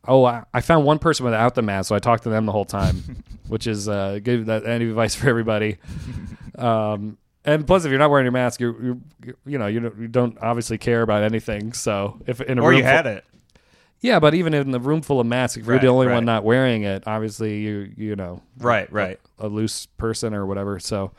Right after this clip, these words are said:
Speaker 1: um, man, I forgot what the line I had was.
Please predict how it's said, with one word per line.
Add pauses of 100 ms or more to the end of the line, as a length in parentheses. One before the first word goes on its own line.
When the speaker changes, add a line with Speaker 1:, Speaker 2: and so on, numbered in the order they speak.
(680)
Speaker 1:
um, (1400)
man,
I
forgot
what
the
line
I
had
was.